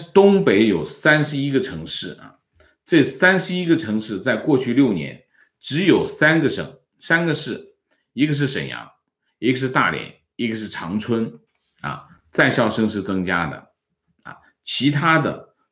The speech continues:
均大幅下跌啊。比如说四平啊，四平大家知道这个城市，这个城市很有名啊，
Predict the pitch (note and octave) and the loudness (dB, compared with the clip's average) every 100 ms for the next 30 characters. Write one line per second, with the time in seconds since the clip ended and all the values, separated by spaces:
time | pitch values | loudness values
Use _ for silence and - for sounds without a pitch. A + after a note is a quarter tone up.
0 | _ - D#3 D3 C#3+ C#3 F#3 - - - | _ -2 6 6 6 2 -2 -4 -10 -8
1 | - F2 D2 C2+ B1+ - _ _ _ _ | -4 -4 -4 -8 -12 -14 _ _ _ _
2 | - C2+ - _ _ _ - F2+ F#2 A2 | -20 -20 -20 _ _ _ -6 -2 0 2
3 | C3 B2+ - - _ _ _ _ _ - | 0 0 -4 -16 _ _ _ _ _ -14
4 | - - - - - _ _ _ _ _ | 2 2 2 -4 -14 _ _ _ _ _
5 | - - D2+ - A#2 F#2 F2 F2+ F2+ F2 | -20 -16 -8 -2 -2 -4 -4 -4 -4 -8
6 | E2+ D#2+ - - E2 D#2+ - - - - | -8 -10 -10 -12 -12 -12 -14 -14 -16 -18
7 | _ _ - A2+ - F#2 E2+ E2 E2+ C#2 | _ _ -10 -8 -6 -6 -8 -6 -6 -6
8 | A1 - - | -10 -16 -20